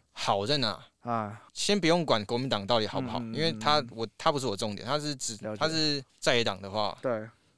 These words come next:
Speaker 1: 他们能做的事其实不太多，主要是民进党，就是现在执政党啊，
Speaker 2: 嗯。
Speaker 1: 可以做的事情我觉得蛮多的，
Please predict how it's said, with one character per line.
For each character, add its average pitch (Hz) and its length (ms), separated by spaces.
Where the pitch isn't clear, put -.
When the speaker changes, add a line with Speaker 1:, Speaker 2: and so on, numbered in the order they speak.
Speaker 1:
他 147 140
们 156 140
能 120 160
做 131 120
的 120 60
事 123 100
其 107 140
实 98 60
不 113 100
太 117 220
多， 90 260
主 110 140
要 139 140
是 139 300
民 120 140
进 131 80
党， 113 220
就 156 160
是 151 80
现 175 140
在 165 80
执 120 100
政 127 160
党 90 140
啊， - 120
Speaker 2:
嗯。 - 80
Speaker 1:
可 160 60
以 135 60
做 135 160
的 117 60
事 117 120
情 101 120
我 98 80
觉 95 80
得 110 60
蛮 101 160
多 98 180
的， 82 120